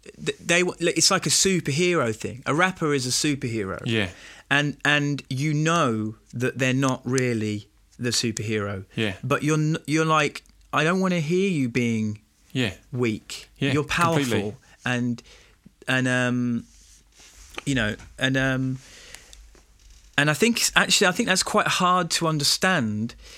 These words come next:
Speaker 1: if you come from, like, Somerset, or if you
Speaker 2: <laughs>
Speaker 1: come
Speaker 2: Yeah,
Speaker 1: from,
Speaker 2: yeah, yeah,
Speaker 1: um,
Speaker 2: yeah.
Speaker 1: you know, Le-, uh, you know, a village outside Leeds, or, you know, uh,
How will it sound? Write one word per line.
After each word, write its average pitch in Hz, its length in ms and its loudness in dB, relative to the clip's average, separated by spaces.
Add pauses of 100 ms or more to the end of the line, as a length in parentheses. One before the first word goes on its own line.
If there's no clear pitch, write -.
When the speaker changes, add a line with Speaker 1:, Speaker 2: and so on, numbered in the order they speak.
(160)
Speaker 1:
if 160 260 0
you 160 180 0
come 160 480 0
from, 139 320 -2
like, 127 340 0
Somerset, 139 720 0 (420)
or 120 440 2
if 131 200 0
you 139 120 2
Speaker 2:
<laughs> - 80 0
Speaker 1:
come 147 140 4
Speaker 2:
Yeah, 139 40 0
Speaker 1:
from, 131 320 0
Speaker 2:
yeah, 123 60 2
yeah, 127 240 4
Speaker 1:
um, 123 80 2
Speaker 2:
yeah. 123 240 2 (1300)
Speaker 1:
you 139 120 0
know, 113 300 0
Le-, 131 580 0
uh, 123 180 0 (340)
you 139 140 -2
know, 117 220 -2
a 123 60 -6
village 127 400 -2
outside 120 380 0
Leeds, 120 440 0
or, 110 320 -2
you 127 120 -4
know, 117 200 -2 (100)
uh, 113 520 0